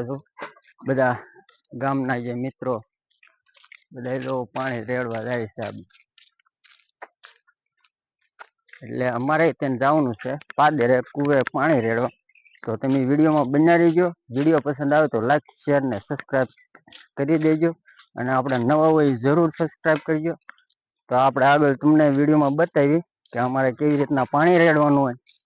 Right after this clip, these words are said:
અને કેવી રીતના ક્યાં ક્યાં રેડવાનું. તો એમાં પાણી રેડવામાં તો એવું હોય, જે મોટા મોટા ઝાડવા હોય, એના બધાને પાણી રેડવાનું. ને આપણા ગઢિયા એમ કહે છે કે આપણે, શું કહેવાય ભાઈ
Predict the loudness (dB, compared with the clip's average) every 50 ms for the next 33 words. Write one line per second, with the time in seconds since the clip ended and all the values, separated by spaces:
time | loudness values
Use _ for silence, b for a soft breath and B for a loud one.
0 | _ _ _ -14 -12 -12 -10 -4 -2 -2 0 0 0 0 0 0 0 0 2 2
1 | 2 0 0 0 0 2 2 4 4 4 4 2 0 0 -2 -8 -14 _ _ _
2 | _ _ _ _ _ _ -8 -4 -2 0 2 2 2 2 2 2 2 2 4 4
3 | 4 4 4 4 4 2 2 2 0 0 0 0 2 4 4 4 4 4 2 0
4 | -2 -6 _ _ _ _ -20 -14 _ -2 0 2 4 4 4 2 2 2 2 2
5 | 2 2 2 2 2 4 4 4 4 4 4 4 4 2 2 0 -2 _ _ _
6 | _ _ _ _ -8 -4 -2 -2 -2 0 0 0 2 2 2 2 2 2 2 2
7 | 4 4 4 4 4 4 4 4 4 4 4 2 4 2 2 2 2 0 0 2
8 | 0 0 0 2 4 4 4 4 4 2 2 2 2 2 2 2 0 2 2 2
9 | 2 2 4 2 2 2 0 -4 -12 -18 -20 -20 -20 _ _ _ _ _ _ -4
10 | -4 -2 0 2 2 2 2 2 0 -2 -2 -4